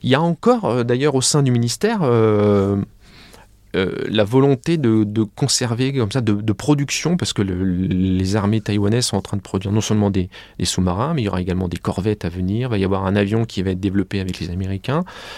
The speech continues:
Euh, donc, il y a encore le, le projet de, de développer des grosses plateformes,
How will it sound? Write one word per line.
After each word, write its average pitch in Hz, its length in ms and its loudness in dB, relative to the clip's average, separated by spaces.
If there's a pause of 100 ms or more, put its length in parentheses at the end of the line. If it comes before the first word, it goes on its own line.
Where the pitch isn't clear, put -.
(340)
Euh, 101 200 -2
donc, 117 280 -2
il - 40 -4
y - 20 2
a 107 40 2
encore 170 260 2
le, 143 160 -2
le 95 160 -2
projet 131 680 -2
de, 104 300 0 (560)
de 104 80 0
développer 110 400 0
des 107 120 -4
grosses - 280 -2
plateformes, 143 520 -4